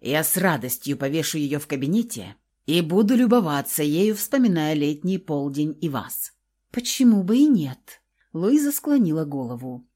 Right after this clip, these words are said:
"Я закончу ее до конца недели и пришлю к вам". "Леди Луиза!" На дорожке возникла, наконец, Мэри, украдкой окидывая фигуру графа плотоядным взглядом.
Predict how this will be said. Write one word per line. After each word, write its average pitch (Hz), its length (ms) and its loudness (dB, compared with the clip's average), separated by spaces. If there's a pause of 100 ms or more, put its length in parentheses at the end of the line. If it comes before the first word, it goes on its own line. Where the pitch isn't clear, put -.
(240)
"Я 269 260 4
закончу 240 540 2
ее 208 280 6
до 196 120 0
конца 208 320 0
недели 226 400 4
и 294 160 2
пришлю 196 400 -2
к - 80 -14
вам". 123 360 -8 (540)
"Леди 339 300 6
Луиза!" 214 720 4 (440)
На 170 160 2
дорожке 262 440 2
возникла, 262 460 2
наконец, 202 500 0
Мэри, 147 480 -2
украдкой 240 640 -4
окидывая 175 680 -4
фигуру 156 440 -4
графа 143 400 -4
плотоядным 160 720 -2
взглядом. 123 720 -6